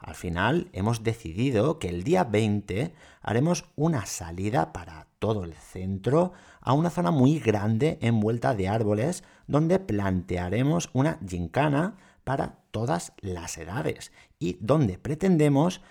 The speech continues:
que se relacionen, pues eso, todos los niños y niñas del centro. Me gusta esta coctelera y por eso, pues, dediqué un, el título de un episodio, pues, a,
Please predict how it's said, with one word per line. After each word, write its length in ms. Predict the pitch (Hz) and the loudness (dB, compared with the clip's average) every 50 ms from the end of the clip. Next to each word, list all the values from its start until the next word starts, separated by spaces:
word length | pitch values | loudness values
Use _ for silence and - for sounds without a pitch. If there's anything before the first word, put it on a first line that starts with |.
| - _ _ | -20 _ _
que 420 | - - 110 107 107 117 143 160 151 | -4 -2 0 2 2 2 2 2 0
se 160 | - - 90 | -2 -6 -8
relacionen, 840 | 85 90 90 85 82 - - - 90 90 92 101 123 151 175 185 185 | -10 -10 -12 -14 -14 -16 -12 -10 -8 -6 -4 -2 0 0 0 -2 -2
pues 280 | 185 - - - 101 - | -4 -8 -14 -16 -12 -10
eso, 200 | 117 143 - - - _ _ _ - _ _ | -8 -8 -8 -10 -12 _ _ _ -20 _ _
todos 540 | - - 95 92 87 92 92 90 92 - - | -12 -10 -8 -8 -8 -8 -8 -10 -10 -12 -12
los 300 | 85 87 87 90 - - | -10 -10 -10 -8 -8 -4
niños 400 | 104 117 131 147 147 143 - - | -2 0 0 0 0 -2 -4 -8
y 100 | - 87 | -12 -10
niñas 480 | 87 98 110 127 139 143 147 135 - | -4 -2 0 0 0 0 -2 -4 -6
del 200 | 90 90 85 82 | -8 -8 -8 -10
centro. 520 | - - - 107 95 87 78 - - - - _ _ - - - - - _ - | -10 -6 -4 -4 -4 -4 -4 -10 -18 -20 -20 _ _ -20 -20 -20 -20 -20 _ -10
Me 120 | - 82 | -8 -4
gusta 500 | 80 95 104 104 - - 147 170 180 170 - | -2 -2 -2 -2 0 0 0 2 0 0 -4
esta 240 | - - - - - | -8 -10 -12 -14 -14
coctelera 600 | - - - - 82 85 101 143 - - - - - - | -16 -16 -16 -14 -10 -6 -4 -4 -4 -4 -6 -10 -16 -18
y 100 | - - | -16 -14
por 180 | - 82 87 | -12 -12 -10
eso, 480 | 87 90 - 101 95 98 95 90 90 87 | -10 -8 -6 -4 -2 -2 -2 -2 -4 -6
pues, 300 | - 85 85 - - - | -8 -12 -12 -12 -14 -12
dediqué 520 | 85 90 87 87 85 - - 95 104 - - | -10 -8 -8 -8 -8 -6 -4 -4 -4 -6 -6
un, 300 | - 107 120 131 123 98 - - _ _ | -2 -2 0 0 0 -2 -4 -10 _ _
el 220 | - 95 90 87 - | -12 -10 -10 -8 -6
título 260 | - 147 - - 101 | -6 -4 -4 -4 -2
de 60 | 90 | 0
un 120 | 104 123 120 | 0 2 2
episodio, 760 | 117 117 104 - - - 90 87 92 104 127 165 233 - - - - - - - _ _ - | 0 -4 -6 -8 -6 -4 -4 -2 -2 -2 -2 -2 -2 -4 -10 -20 -20 -20 -20 -20 _ _ -10
pues, 380 | - 101 90 85 82 82 80 | -8 -8 -8 -8 -8 -10 -12
a, 280 | 80 78 78 80 80 82 | -10 -10 -8 -10 -10 -10